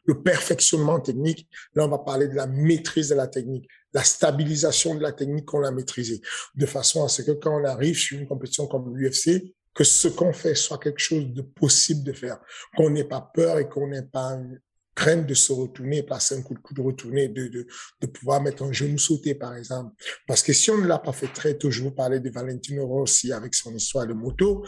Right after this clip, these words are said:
c'est que pour avoir un, un, un, un gars qui est capable de vous faire un, un, un pédalo en compétition, un genou sauté en plein combat de poids lourd, euh,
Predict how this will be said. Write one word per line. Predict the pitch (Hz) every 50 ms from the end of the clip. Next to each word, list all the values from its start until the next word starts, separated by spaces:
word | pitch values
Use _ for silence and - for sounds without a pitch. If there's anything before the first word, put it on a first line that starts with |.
| - - - -
c'est | - - 160
que | - 190 175 156 - - - - - - - - - - - - - _ _ _
pour | - 180 220
avoir | 202 170 165 190 202 202
un, | 196 180 165 160
un, | 202 -
un, | - 156 151 156 156 156 147 151 151 -
un | 160 151 147
gars | 147 147 175 180 170
qui | 175 - 170
est | 160
capable | - - 135 - - 165 165 156 135 131 131
de | 147
vous | 139 147
faire | 151 - - - 160 143
un, | 143 143 139 135 135 127 131 131 _ _ _ _ _ _ _ _ _ _ _ _ -
un, | 135 135 135 131 127 123 -
un | 151 143
pédalo | 131 147 160 147 151 151 151 151 151 151 147 - - -
en | 135 131
compétition, | - 151 135 127 139 147 139 - - - - 175 151 139 117 113 135 143
un | 131
genou | 117 110 104 143 143 147 151
sauté | - - - 160 143 - 170 156 - - - _ _ _
en | - 135
plein | 123 - - 151 165 165 156
combat | 151 - 156 143 139 156 151 143 - - _ _ _ _ -
de | 131
poids | - - 151 151 147
lourd, | 147 151 147 135 - - - _ _ _ _ _ _ - _ _ _
euh, | 127 131 131 127 127 127 123 127 127 127 123 127 131 131 123